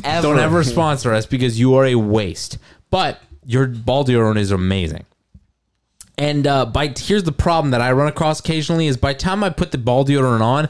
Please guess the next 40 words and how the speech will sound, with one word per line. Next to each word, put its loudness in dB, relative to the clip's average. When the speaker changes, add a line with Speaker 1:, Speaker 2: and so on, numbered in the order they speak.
Speaker 1:
sometimes -2
I -2
go 2
a 4
little 4
too 0
heavy-handed -2
when 0
I'm 0
squirting 0
it 0
out -2
because -2
I -2
think, -8
"Oh, 2
well, 2
this -4
is -6
about 0
what 2
I'll 2
need." -2
But 0
you 0
don't 2
realize 0
you've 0
already 0
lotioned 0
your 2
entire 0
body 0
head -4
to -4
toe. -2
So -6
by 0
that -4
point, -2